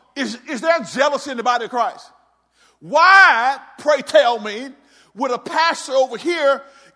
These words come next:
start talking about a pastor over here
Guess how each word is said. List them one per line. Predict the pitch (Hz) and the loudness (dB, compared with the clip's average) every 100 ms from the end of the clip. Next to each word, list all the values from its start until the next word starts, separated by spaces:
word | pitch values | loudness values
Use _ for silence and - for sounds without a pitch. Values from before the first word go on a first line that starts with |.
| _ _ _ _ | _ _ _ _
start | - - 294 285 - | -14 0 2 2 0
talking | 294 311 311 | 0 0 0
about | 285 254 | -2 -2
a | - | -4
pastor | - 277 277 277 | -6 -6 -6 -6
over | 240 226 | -8 -6
here | 311 311 | -2 -2